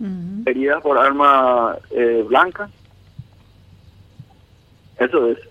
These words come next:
Speaker 2: contusión,
Speaker 1: Ujú.
Speaker 2: herida por arma blanca. Bo-, botellazos.
Speaker 1: Qué bárbaro.
Speaker 2: Bote-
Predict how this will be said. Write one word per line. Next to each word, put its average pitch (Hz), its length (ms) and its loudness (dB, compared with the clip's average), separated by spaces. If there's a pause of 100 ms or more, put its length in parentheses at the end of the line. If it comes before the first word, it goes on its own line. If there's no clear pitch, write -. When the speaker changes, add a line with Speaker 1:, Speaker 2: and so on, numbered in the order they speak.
(120)
Speaker 2:
contusión, 160 360 -4
Speaker 1:
Ujú. 185 80 0
Speaker 2:
herida 170 220 2
por 170 160 0
arma 160 200 2
blanca. 92 400 0 (800)
Bo-, 123 240 0
botellazos. 127 640 -2 (1000)
Speaker 1:
Qué 190 260 -8
bárbaro. 170 540 -10
Speaker 2:
Bote- - 300 -6